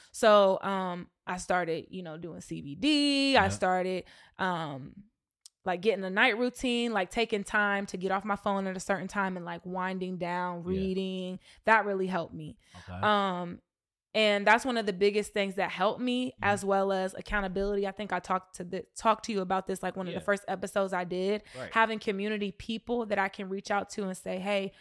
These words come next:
Speaker 1: I'm struggling with this," or, "Hey, I have an urge to do this. Like,
Speaker 2: Mm-hmm.
Speaker 1: can we pray?" instead of just doing it and telling them later. Honestly, the community was the biggest game changer for me.
Speaker 2: That's good.
Speaker 1: Because before,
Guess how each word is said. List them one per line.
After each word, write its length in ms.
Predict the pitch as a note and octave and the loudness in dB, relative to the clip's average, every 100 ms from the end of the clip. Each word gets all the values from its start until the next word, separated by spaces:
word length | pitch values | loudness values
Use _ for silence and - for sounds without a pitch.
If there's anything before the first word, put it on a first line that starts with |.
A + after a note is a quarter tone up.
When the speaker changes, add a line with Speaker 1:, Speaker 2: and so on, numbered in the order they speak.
| - | -12
Speaker 1:
I'm 120 | - G3+ | -8 -6
struggling 440 | - G#3 G3 F#3 | 2 2 2 -6
with 120 | F#3 | -6
this," 180 | G3 F#3 | -4 -2
or, 80 | F#3+ | -4
"Hey, 200 | F3+ A3+ | 2 4
I 60 | A3 | 6
have 200 | A#3+ G3+ | 4 2
an 80 | F#3+ | 0
urge 460 | - G#3+ G3+ F#3+ - _ _ _ - | 0 2 2 -2 -10 _ _ _ 0
to 100 | A#3 | 0
do 240 | G3 G#3+ | 2 0
this. 300 | G3+ A3 G3 | 8 8 8
Like, 140 | G3 F#3+ | 0 0
Speaker 2:
Mm-hmm. 60 | |
Speaker 1:
can 160 | G#3+ G3 | 0 0
we 100 | F#3 | 0
pray?" 360 | - A3 G3 F#3 | 0 4 4 4
instead 340 | F#3+ - G3 | -2 0 0
of 100 | F#3 | 0
just 240 | F#3+ F#3 D#3+ | -2 -6 -2
doing 380 | G3+ A3 G3 F#3 | 0 0 -2 -4
it 160 | F#3 | -6
and 100 | F#3+ | -6
telling 280 | - G3 F#3 | -4 -4 -4
them 160 | F3+ F3 | -6 -2
later. 360 | F3+ F3+ F3 - - - - _ - | -2 -2 -4 -8 -20 -20 -20 _ -4
Honestly, 580 | A3+ B3+ E4+ - F4 F4 | 4 6 4 0 0 2
the 120 | B3 | 0
community 760 | A#3 G#3+ F#3 G3+ C4 C#4 C#4+ B3+ | 0 -4 -4 -2 -2 0 -2 0
was 200 | G#3+ F#3+ | -2 0
the 100 | F#3 | -2
biggest 400 | G3 G3 G3 - | 0 0 -2 -4
game 260 | F3+ F#3 | -6 -6
changer 340 | F#3 G3 F#3 F3+ | -6 -6 -6 -8
for 200 | - F3+ | -8 -10
me. 260 | F3 F#3 G3 | -8 -10 -12
Speaker 2:
That's 140 | F#2 | -12
good. 180 | - F2+ | -10 -4
Speaker 1:
Because 320 | A3 A#3+ G#3 | 4 4 4
before, 560 | G3 F#3+ - A#3 B3 | 2 0 2 4 4